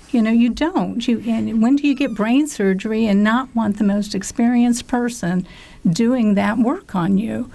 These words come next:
So we, we look over the credential of these candidates, and, uh, you know, there's just such clear differences in what's being brought to the table. Um, and I assume and hope our delegates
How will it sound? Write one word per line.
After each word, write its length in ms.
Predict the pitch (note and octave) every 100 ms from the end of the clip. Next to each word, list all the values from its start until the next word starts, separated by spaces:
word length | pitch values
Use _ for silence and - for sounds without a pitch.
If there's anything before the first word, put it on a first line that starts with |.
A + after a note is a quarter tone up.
| - - - -
So 280 | - C4 A#3+ A#3 B3 B3
we, 260 | B3 B3+
we 240 | A#3+ A#3+ B3+
look 240 | C4+ E4
over 160 | D#4 C4+
the 120 | A#3
credential 600 | - G3+ B3+ D#4+ - G#3+
of 60 | F#3+
these 240 | G3+ G3
candidates, 840 | - B3+ E4 D#4 F#3+ G3 - - - A#3
and, 440 | G#3+ G#3 G3+ G3 G#3
uh, 40 | G#3
you 200 | A3 G#3
know, 120 | G#3
there's 280 | G3 G#3 -
just 300 | D#4+ A3 -
such 300 | F#3 - -
clear 380 | - A#3 C4+ C4
differences 680 | G#3 A3+ C#4 F3+ - F#3
in 100 | G3
what's 200 | F#3 F#3+
being 240 | - G3+ F#3
brought 260 | G3 E3+
to 140 | - -
the 100 | F3
table. 500 | - F#3 F#3+ F#3 A#3 - - - - - -
Um, 480 | G#3+ G3+ F#3+ G3 - - - - - -
and 360 | - G#3+ G#3+ - -
I 340 | A3+ G3 F3+ - -
assume 640 | F#3+ - - G3 C#4 D#4
and 140 | E3+
hope 260 | F3+ C4+ -
our 80 | D4+
delegates 720 | F#3 D#3+ F3+ - F#3+ -